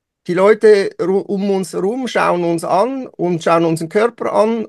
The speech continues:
und sagen dann, „Ah, das ist ein Junge, ah, das ist ein Mädchen.“ Und das ist diese Zuschreibung. Und die Zuschreibung, diese stimmt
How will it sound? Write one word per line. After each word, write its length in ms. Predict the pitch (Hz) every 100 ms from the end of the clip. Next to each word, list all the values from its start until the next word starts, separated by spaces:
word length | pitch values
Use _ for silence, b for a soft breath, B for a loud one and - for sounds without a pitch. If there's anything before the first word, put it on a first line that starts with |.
| -
und 220 | 185 175
sagen 280 | 170 170 170
dann, 200 | 160 165
„Ah, 280 | - 247 214
das 120 | 165
ist 80 | 165
ein 80 |
Junge, 480 | 170 180 165 131 - - _
ah, 200 | - 220
das 140 | 185 160
ist 100 | 185
ein 80 |
Mädchen.“ 420 | 208 170 - - 131
Und 140 | 135
das 120 | 165
ist 180 | 214 -
diese 200 | 190 190
Zuschreibung. 800 | - 202 - - - - - - b b b b _
Und 340 | 170 175 160 -
die 380 | 196 208 196 b _ -
Zuschreibung, 640 | 247 254 247 226 196 170
diese 300 | 180 160 160
stimmt 720 | - - 196 269 - - -